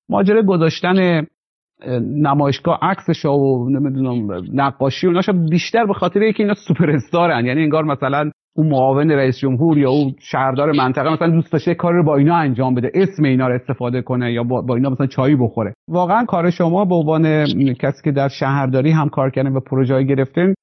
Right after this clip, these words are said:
چه جوری بوده؟ یعنی شما فکر کنم مثلاً اگر اسم، اه، لاله اسکندری بازیگر رو هم نداشتن، به شما همین پروژه ها رو میدادن که انجام بدین؟ ببخشید ما کم صریح سوال می‌کنم ما.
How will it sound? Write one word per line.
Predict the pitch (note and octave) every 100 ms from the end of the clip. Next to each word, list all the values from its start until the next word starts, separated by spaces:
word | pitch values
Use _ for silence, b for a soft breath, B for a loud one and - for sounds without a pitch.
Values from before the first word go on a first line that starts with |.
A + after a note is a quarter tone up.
| _ _ -
چه | C#3+
جوری | C3+ E3
بوده؟ | E3+ C3+
یعنی | C3
شما | C3+ D3
فکر | D#3+
کنم | D3+
مثلاً | C#3 B2 C3 D3 C#3+ C3 -
اگر | C#3+ D3 D#3+ D#3
اسم، | D#3+ - D3+
اه، | C#3+ C3 A#2+ - _ _ C#3+ B2+
لاله | B2 C3 C3+
اسکندری | C3 A#2+ C3 C3 B2+ C3 C#3+
بازیگر | B2+ B2+ A#2+ B2 B2
رو | B2
هم | B2 B2
نداشتن، | B2 B2 - D3+
به | C#3
شما | - B2 C3+
همین | C#3 C#3+
پروژه | C3+ C3+ A#2+ B2+
ها | B2
رو |
میدادن | C#3 B2+ C3+ D#3+ D3
که | -
انجام | B2 B2+ C3
بدین؟ | C3+ D3 F#3
ببخشید | E3 G3 D3
ما | D#3
کم | C#3+ C#3
صریح | C3+ C#3 C#3+ A#2+ -
سوال | B2 B2
می‌کنم | A#2 B2 A#2
ما. | A#2